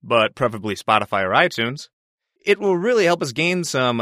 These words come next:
momentum in this brutally competitive finance slash self-help podcast landscape. In the meantime, you can also join the Top Step Trader community on Facebook.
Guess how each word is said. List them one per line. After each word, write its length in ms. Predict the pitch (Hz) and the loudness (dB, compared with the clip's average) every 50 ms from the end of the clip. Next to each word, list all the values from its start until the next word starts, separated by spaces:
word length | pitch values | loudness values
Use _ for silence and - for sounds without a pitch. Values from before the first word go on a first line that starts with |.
| 110 113 | -4 -6
momentum 500 | 113 117 131 143 160 180 180 - 135 110 | -6 -4 -2 0 0 0 0 0 -2 -2
in 60 | 113 | -2
this 160 | 110 107 95 92 | -2 -4 -6 -8
brutally 500 | 90 98 110 135 165 175 165 165 160 147 | -10 -6 -4 -2 0 0 0 0 -2 -2
competitive 540 | - 127 113 151 151 160 151 139 123 107 | -4 -4 0 2 2 4 4 4 2 0
finance 500 | - - - 123 143 156 151 147 139 117 | -2 0 2 2 4 4 2 0 -2 -4
slash 360 | - - 127 139 143 143 143 - | -4 -2 2 2 2 2 0 -2
self-help 580 | - - 120 131 147 - 139 139 147 143 - | -4 0 2 2 2 2 0 0 0 -2 -2
podcast 540 | - 120 - 139 123 - 120 107 104 101 104 | 0 2 2 2 2 0 0 0 0 0 -2
landscape. 500 | 101 101 98 95 87 - 92 87 85 - _ _ _ _ _ _ _ _ _ _ _ _ | -4 -4 -4 -4 -6 -8 -8 -8 -8 -10 _ _ _ _ _ _ _ _ _ _ _ _
In 100 | - 131 | -6 -4
the 60 | 131 120 | -2 0
meantime, 480 | 143 190 208 170 151 151 170 175 165 | 2 2 2 4 4 4 4 4 2
you 80 | 156 127 | 0 -2
can 120 | - 131 | 0 4
also 280 | 151 165 170 - 147 123 | 4 4 4 4 0 -2
join 260 | 120 123 135 147 160 | -2 -2 -2 0 0
the 80 | 143 110 | -2 -4
Top 260 | - 151 151 156 - | -2 2 2 2 2
Step 220 | - - 143 - | 0 -2 -2 -2
Trader 300 | - - 151 147 151 147 | -2 0 2 2 2 2
community 480 | - - 123 120 139 151 147 143 151 131 | 0 -2 -4 -2 -2 -2 -2 0 0 0
on 120 | 110 104 | -2 -2
Facebook. 600 | - - 156 190 196 - - 107 107 113 - - | 0 0 0 0 0 0 0 0 -2 -2 -2 -10